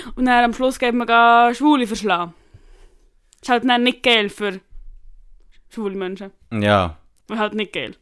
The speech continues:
Speaker 2: Und eben, darum finde ich auch, die Reaktion ist wirklich einfach, ja, komplett ungenügend gewesen.
Speaker 1: <laughs>
Speaker 2: Und er ist natürlich
Speaker 1: Das ist
Speaker 2: weiter-,
Speaker 1: benoten, also
Speaker 2: und dann geht,
Speaker 1: no.
Speaker 2: dann ist natürlich irgendwie weitergegangen. Ähm, z-, und zum einen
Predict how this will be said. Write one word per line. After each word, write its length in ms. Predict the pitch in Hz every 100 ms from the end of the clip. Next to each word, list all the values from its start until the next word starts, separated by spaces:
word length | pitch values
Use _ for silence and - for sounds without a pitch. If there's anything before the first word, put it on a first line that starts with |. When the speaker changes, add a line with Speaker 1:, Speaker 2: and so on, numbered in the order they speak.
| _ _ _ _ _
Speaker 2:
Und 140 | 127 139
eben, 180 | 123
darum 200 | 107 143
finde 220 | 147 135 131
ich 40 |
auch, 60 | 139
die 260 | 127 147
Reaktion 640 | 156 156 151 - - 147 139
ist 180 | 123
wirklich 380 | 120 117 127 -
einfach, 320 | 110 - 113 107 - - -
ja, 400 | 101 98 104 120
komplett 480 | 107 - 110 127 120
ungenügend 720 | 117 131 - 151 151 151 160
gewesen. 320 | - 170 208 - _ - 294 320
Speaker 1:
<laughs> 440 | 311 302 262 -
Speaker 2:
Und 120 | 160
er 180 | 165 185
ist 160 | 180 -
natürlich 340 | 170 185 175
Speaker 1:
Das 80 | 160
ist 60 | 165
Speaker 2:
weiter-, 100 | 277
Speaker 1:
benoten, 520 | 262 240 320 349 -
also 180 | 208 202
Speaker 2:
und 60 |
dann 140 | 165 175
geht, 160 | 185
Speaker 1:
no. 160 | 233 233
Speaker 2:
dann 140 | 175
ist 120 | 185 180
natürlich 340 | 160 180 165
irgendwie 360 | 175 170 170 151
weitergegangen. 800 | 160 - - 98 95 101 104 -
Ähm, 720 | 120 117 120 123 123 117 78 -
z-, 180 | - -
und 200 | 131 127
zum 140 | 135
einen 220 | 113 143